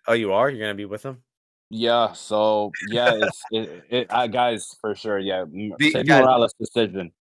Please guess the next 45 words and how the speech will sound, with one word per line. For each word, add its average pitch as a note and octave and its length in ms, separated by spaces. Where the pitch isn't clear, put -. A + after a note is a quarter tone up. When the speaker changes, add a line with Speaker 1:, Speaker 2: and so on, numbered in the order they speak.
Speaker 1:
the B2+ 220
inside C#3 380
joke A2+ 220
here G#2+ 220
is G2 280
that F#2+ 220
we, A#2 160
we A#2 200
were B2+ 440
so C3+ 360
confident, A#2+ 580
uh, A2+ 120
Ozzy C3 380
especially, A2 400
so C3 360
Speaker 2:
<laughs> - 0
Speaker 1:
confident A#2 560
in G2 160
Dom G#2+ 320
Cruz G2 420
over G#2 220
Marlon G2+ 440
Vera, F2+ 400
and G#2+ 320
the A#2+ 220
night B2+ 260
of A#2+ 160
the A#2+ 100
fight, A2 440
Ozzy G#2+ 400
messages G2 480
us, F#2+ 160
he G#2+ 80
goes, G2 180
"I G2 140
shit A#2+ 280
you A2+ 140
guys G#2+ 300
not, G#2 320
I G#2 160
am G2 100
hanging G2+ 320
out F#2+ 200
with E2 160
Ecuadorians F#2+ 580